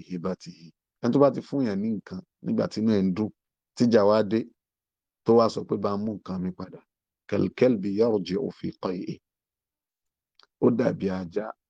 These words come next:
tí ń padà síbi ebi rẹ̀ ni. Àwọn sisters wa máa ń sọ pé ó wà nínú àwọn ọkọ tó jẹ́ pé tó bá ti fún ìyàwó ẹ̀ ní nǹkan, nígbà tí nǹkan, nígbà tí dáadáa bá wà,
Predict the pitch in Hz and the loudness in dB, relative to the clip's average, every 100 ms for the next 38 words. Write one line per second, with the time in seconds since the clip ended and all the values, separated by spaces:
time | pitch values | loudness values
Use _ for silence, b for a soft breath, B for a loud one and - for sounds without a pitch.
0 | _ _ - - 104 - 98 90 90 95 | _ _ -10 -4 -4 -4 -4 -4 -6 -4
1 | 90 95 87 98 85 80 82 - _ _ | 0 0 0 -2 -4 -8 -12 -20 _ _
2 | _ _ _ - 104 202 151 123 107 113 | _ _ _ 0 0 0 0 2 4 2
3 | 113 110 104 95 127 139 127 101 110 117 | 2 0 0 2 4 4 4 0 -4 -4
4 | 104 92 92 92 90 _ _ _ _ _ | -6 -8 -6 -6 -8 _ _ _ _ _
5 | _ _ - 95 92 104 104 - _ _ | _ _ 0 0 2 2 2 0 _ _
6 | _ - 107 104 107 - 104 _ - 120 | _ -2 2 4 4 0 -10 _ -2 2
7 | 123 110 127 120 104 104 104 104 - 92 | 2 0 -4 0 0 0 -4 -10 -12 -16
8 | - 107 107 98 - 107 - 95 - - | -12 -8 -6 -6 -6 -10 -6 -6 -6 0
9 | 117 110 98 104 95 92 101 101 104 101 | 2 2 0 -2 -2 0 0 2 2 0